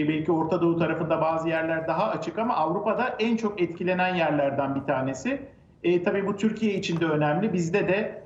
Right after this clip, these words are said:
e, seyahatlerin çünkü buradan gidenlerin mesela yüzde yetmiş beş ile seksen arası, e, Avrupa'yı tercih ediyor Türkiye'den gidenler. Gelenler de keza. O yüzden,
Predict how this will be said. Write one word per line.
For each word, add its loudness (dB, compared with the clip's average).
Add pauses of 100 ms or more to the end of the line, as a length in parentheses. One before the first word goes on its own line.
(100)
e, 0
seyahatlerin 0
çünkü 0
buradan 2
gidenlerin -2
mesela -2
yüzde 0
yetmiş 0
beş -2
ile -4
seksen -2
arası, 0 (320)
e, 2
Avrupa'yı 2
tercih 0
ediyor -4
Türkiye'den -2
gidenler. 0
Gelenler 2
de -2
keza. 0
O 2
yüzden, 0